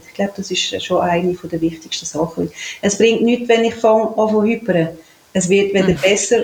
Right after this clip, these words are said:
Speaker 1: noch schlechter, sondern ich muss einfach eben Kopf runter rennen, morgen kommt's wieder besser, auch wenn ich heute nicht über den Berg bin.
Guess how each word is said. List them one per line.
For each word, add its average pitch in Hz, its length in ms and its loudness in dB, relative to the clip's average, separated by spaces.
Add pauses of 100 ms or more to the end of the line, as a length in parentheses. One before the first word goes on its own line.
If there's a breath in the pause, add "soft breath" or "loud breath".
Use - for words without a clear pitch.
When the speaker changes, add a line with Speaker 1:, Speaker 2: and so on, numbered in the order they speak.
(140)
Speaker 1:
noch 185 280 2
schlechter, 185 580 2
sondern 180 360 2
ich - 140 -4
muss 185 180 0
einfach 180 360 0
eben 180 240 0 (240)
Kopf 220 260 2
runter 202 500 2
rennen, 190 720 2
morgen 185 380 2
kommt's 180 200 0
wieder 175 140 0
besser, 170 360 0
auch 170 140 0
wenn 175 200 2
ich 180 100 0
heute 180 180 -2
nicht 165 120 0
über 165 140 -2
den 160 60 -6
Berg 151 260 -6 (140)
bin. 160 100 -18